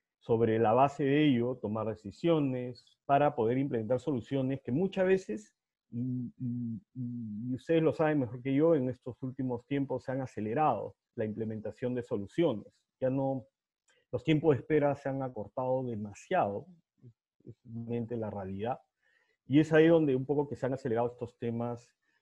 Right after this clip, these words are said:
y es por eso que también desde nuestra parte estamos adaptando toda esta suerte de vinculación para respuestas mucho más rápidas, ¿no? Eh, el gestor en sí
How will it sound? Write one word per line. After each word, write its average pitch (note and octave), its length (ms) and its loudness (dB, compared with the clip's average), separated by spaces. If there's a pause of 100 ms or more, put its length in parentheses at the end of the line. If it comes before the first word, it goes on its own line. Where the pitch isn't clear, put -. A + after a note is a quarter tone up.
(140)
y A#2+ 100 -4
es B2 60 -2
por C3+ 160 2
eso C#3 180 0
que C3+ 100 0
también B2+ 540 -2
desde A#2+ 180 -2
nuestra G#2 280 -6
parte A#2+ 260 -6
estamos A#2 400 -4
adaptando A2+ 760 -2 (140)
toda A#2+ 200 0
esta A#2+ 340 0
suerte A#2 320 -4
de B2+ 80 0
vinculación G#2+ 580 -4
para A#2 160 0
respuestas A#2 540 -2
mucho A2 260 -4
más G#2 160 -4
rápidas, - 520 -6
¿no? A2 200 -12 (680)
Eh, A#2+ 600 0
el A#2 420 -2
gestor D#3+ 540 6
en A2+ 200 -4
sí D3+ 440 -2